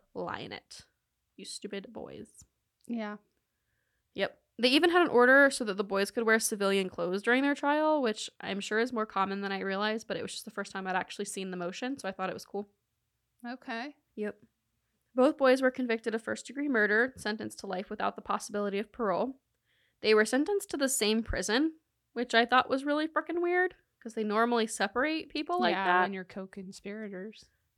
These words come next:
Speaker 1: But Brian has since said that they don't talk very much, especially these days,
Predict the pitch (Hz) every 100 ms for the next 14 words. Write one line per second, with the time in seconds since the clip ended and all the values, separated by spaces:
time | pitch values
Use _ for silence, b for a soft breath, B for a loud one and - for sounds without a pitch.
0 | _ 240 240 262 320 339 339 - 294 -
1 | 247 240 240 233 233 240 196 - 185 180
2 | 175 - - - 185 - 170 175 165 175
3 | - - 208